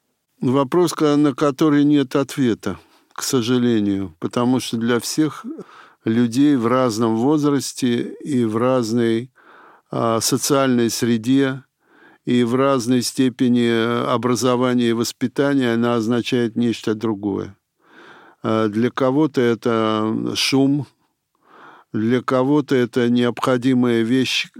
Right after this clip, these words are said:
каждую минуту, каждую секунду, и дня не проходит, чтоб человек не посвятил хоть какую-то часть времени слушанию музыки, а для кого-то это повод просто,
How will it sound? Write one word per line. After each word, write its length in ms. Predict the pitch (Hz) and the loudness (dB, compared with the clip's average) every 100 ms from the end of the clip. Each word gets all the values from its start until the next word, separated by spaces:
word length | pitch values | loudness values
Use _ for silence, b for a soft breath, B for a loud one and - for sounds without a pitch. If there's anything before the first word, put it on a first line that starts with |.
| 170 | -6
каждую 500 | 135 127 110 131 123 | 0 0 0 0 2
минуту, 460 | 120 127 131 127 120 | 2 2 0 -2 -4
каждую 480 | 127 120 104 120 | -2 -2 0 -2
секунду, 640 | 107 120 - 131 131 123 120 | -2 -4 -2 0 0 0 0
и 440 | 117 113 113 113 110 | 2 0 0 0 -2
дня 320 | 107 131 127 | 0 0 2
не 120 | 120 | 0
проходит, 500 | 117 120 - 131 123 | -2 -4 0 -2 -2
чтоб 240 | - 120 | -4 -6
человек 340 | - 131 120 - | -2 -2 -2 -2
не 100 | 117 | -2
посвятил 720 | - - 123 107 127 117 107 B B B B _ | -2 -4 -4 -2 0 -2 -4 B B B B _
хоть 280 | - 127 - | -2 -2 0
какую-то 640 | - 120 156 147 135 127 | -2 -2 2 2 2 -2
часть 340 | - 131 - | 0 -2 0
времени 420 | 127 131 127 120 | 0 2 2 0
слушанию 640 | 104 113 120 - 120 113 110 | -2 -2 -2 -2 -2 0 0
музыки, 580 | 139 135 123 - 120 - B B B | 0 0 -4 -4 -6 -6 B B B
а 140 | 117 | -2
для 180 | 117 139 | 0 0
кого-то 500 | 131 156 160 185 160 | 0 0 2 2 2
это 280 | 156 135 147 | 0 2 -2
повод 420 | - 151 139 135 - | 0 2 2 0 -2
просто, 1000 | 139 135 131 - 127 123 120 117 110 | 0 0 -2 0 0 2 2 0 -2